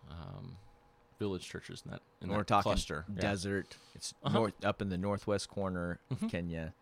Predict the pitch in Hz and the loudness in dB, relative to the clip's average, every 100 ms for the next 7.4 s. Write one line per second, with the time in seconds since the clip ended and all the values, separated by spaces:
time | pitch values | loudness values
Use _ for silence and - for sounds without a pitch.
0 | - 76 - _ - 85 82 85 82 - | -4 -4 -4 _ -2 -2 0 -2 -4 -6
1 | - _ _ - 104 107 - 101 101 95 | -20 _ _ 0 4 4 2 0 0 0
2 | 87 98 90 85 78 82 82 76 92 - | -2 2 4 2 -2 -2 -2 -4 -10 -16
3 | _ _ _ _ _ _ _ - 123 127 | _ _ _ _ _ _ _ 0 4 6
4 | 160 131 135 - 139 143 135 95 101 92 | 6 6 4 2 0 2 4 4 2 2
5 | 95 92 - - - - 101 98 95 92 | 2 0 -4 -18 -12 -2 2 4 4 4
6 | 95 98 - 107 95 98 - 107 98 95 | 2 0 0 -2 -2 -2 -2 -2 0 0
7 | 92 92 90 | 2 0 -2